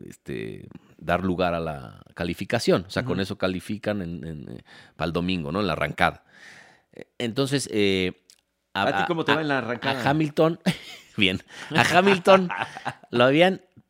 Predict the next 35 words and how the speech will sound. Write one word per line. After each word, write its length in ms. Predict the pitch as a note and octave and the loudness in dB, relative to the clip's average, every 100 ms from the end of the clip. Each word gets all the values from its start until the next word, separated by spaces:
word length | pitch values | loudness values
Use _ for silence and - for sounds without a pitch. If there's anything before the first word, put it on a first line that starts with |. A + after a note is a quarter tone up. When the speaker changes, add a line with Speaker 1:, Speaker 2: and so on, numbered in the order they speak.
| _ _ _ | _ _ _
Speaker 1:
eh, 160 | - - - | -12 -10 -4
eh, 800 | A2+ G#2 G2 F#2 F2 E2+ - - | -2 0 -2 -4 -6 -8 -10 0
mandado 400 | A2 A2+ D#3 A3 | 2 4 4 0
hasta 160 | - | 0
el 60 | A#2 | -2
lugar 160 | A2 E3 | -2 -2
dieciocho, 320 | B2 A2 - | -2 -2 -4
hasta 140 | C#3 | 2
el 60 | G2+ | 4
último, 420 | C#3+ D#3 F3 D#4 - | 4 2 -2 -4 -6
en 100 | F#2+ | -4
esta 160 | G#2+ A#2 | -4 -2
carrera 280 | G2+ G#2+ | -2 -2
sprint, 260 | A2 G#2+ D#3 | -2 -2 -2
Speaker 2:
No, 80 | B3+ | -4
está 200 | - G#2 | -12 -14
cañón. 160 | - D#2 | -12 -2
Speaker 1:
porque 240 | A#2+ A2 | -2 2
el 140 | A#2+ A2+ | 0 4
D 60 | D3+ | 4
R 200 | C#3+ C3+ | 6 2
S 120 | C3 | 2
ahí 140 | B2+ | 2
medio 180 | B2+ G2 | 2 2
mañoso, 380 | G2 G#2+ A2 C#3 | 0 0 0 2
habría 280 | G#2 G2+ A#2 | 4 6 6
además, 480 | A2+ A2 B2+ - - | 4 4 2 -2 -10
el 100 | F2+ | -6
D 60 | F2+ | -4
R 120 | G2 | -2
S 140 | G2+ F2+ | -4 -6
es 120 | - | -6
el 120 | E2+ | -4
alerón 420 | E2 F2 F2+ G2 | -4 -2 -2 -2
que, 240 | F#2+ F2+ | -6 -10